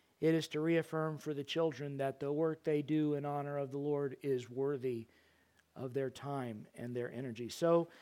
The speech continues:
that's my plea, that you will come back tonight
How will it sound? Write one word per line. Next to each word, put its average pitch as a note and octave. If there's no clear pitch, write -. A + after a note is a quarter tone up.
that's G#3+
my G3
plea, F#3
that E3+
you E3+
will E3+
come E3+
back E3+
tonight D3+